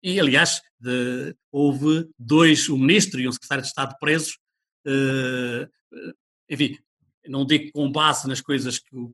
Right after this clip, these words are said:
que o Felipe González soube quando entrou para o governo, mas a verdade é que aquilo que ele encontrou no governo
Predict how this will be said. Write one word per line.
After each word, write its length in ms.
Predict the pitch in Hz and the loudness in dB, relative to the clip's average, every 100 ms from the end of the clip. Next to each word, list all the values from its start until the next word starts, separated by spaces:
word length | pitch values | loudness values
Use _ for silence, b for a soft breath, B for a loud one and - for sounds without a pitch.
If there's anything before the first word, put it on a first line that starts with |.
| _ | _
que 80 | 135 | -12
o 40 | |
Felipe 300 | 127 135 135 | -6 -4 -2
González 540 | 127 135 117 135 123 - b | -2 -2 0 0 0 -4 b
soube 520 | - - 180 170 127 | -6 2 6 6 4
quando 180 | - 127 | -2 -4
entrou 240 | 127 123 113 | -2 -4 -4
para 120 | 147 | -4
o 60 | |
governo, 420 | 139 151 175 185 196 B B B _ | 0 2 2 2 -6 B B B _
mas 320 | 160 185 - - _ _ _ _ 180 | 2 2 0 -10 _ _ _ _ -2
a 60 | |
verdade 500 | 151 156 139 139 147 | 0 4 4 4 0
é 140 | - 135 | -4 -4
que 60 | |
aquilo 200 | 131 135 | -2 -2
que 100 | 135 | -2
ele 120 | 135 135 | -2 -2
encontrou 280 | 147 151 | -2 -2
no 80 | 185 | -2
governo 520 | 127 117 117 143 - | -2 -2 -2 -4 -6